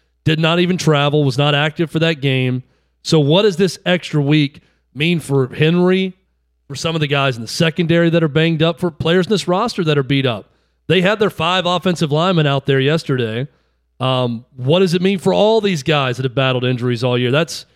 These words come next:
to me, that's the most important thing now moving, moving forward. Rust versus rest. You know, we saw Aaron Rodgers play a half yesterday. Didn't need to.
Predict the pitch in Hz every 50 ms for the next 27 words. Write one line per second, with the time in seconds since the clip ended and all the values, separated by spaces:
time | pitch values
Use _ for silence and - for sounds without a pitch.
0 | _ _ _ _ - - 180 226 214 170 170 156 - 160 160 156 147 - 143 131
1 | - 147 147 123 120 - 147 147 143 139 131 127 131 135 143 135 131 131 127 123
2 | - 131 135 147 143 131 131 113 - 165 175 165 147 131 127 - _ _ _ _
3 | - 120 139 170 190 214 214 - - 156 165 185 180 - - 170 139 127 139 151
4 | 139 107 - - - - - - _ _ _ _ _ _ _ _ _ _ _ _
5 | - 131 147 151 170 175 - 196 185 175 160 175 185 190 185 180 180 180 180 180
6 | 156 165 147 - - 165 156 147 135 104 101 143 131 120 101 - - - - -
7 | _ _ _ _ _ _ _ _ - - 147 147 139 - 139 127 139 175 185 202
8 | 196 185 147 - 147 139 135 139 147